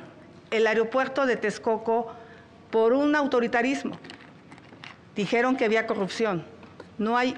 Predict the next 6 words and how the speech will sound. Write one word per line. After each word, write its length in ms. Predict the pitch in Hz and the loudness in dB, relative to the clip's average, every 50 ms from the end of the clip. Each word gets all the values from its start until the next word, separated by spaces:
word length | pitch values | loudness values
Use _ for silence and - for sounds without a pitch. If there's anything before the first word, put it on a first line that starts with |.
| - - | -6 -4
una 440 | - 254 269 294 277 269 262 269 269 | -2 0 2 4 4 4 4 2 2
sola 600 | 262 262 - - 262 240 240 240 240 240 233 240 240 | 0 -2 -2 0 2 2 4 4 4 2 2 0 -2
persona 680 | 220 185 - - - 220 214 220 226 226 233 - - - | -2 -2 -2 -2 0 0 2 2 2 0 0 -2 -4 -4
en 140 | 208 196 | -2 0
la 140 | 196 190 180 | 0 0 -2
cárcel. 400 | - - 247 - - - - - | -2 -2 -4 -4 -6 -10 -16 -18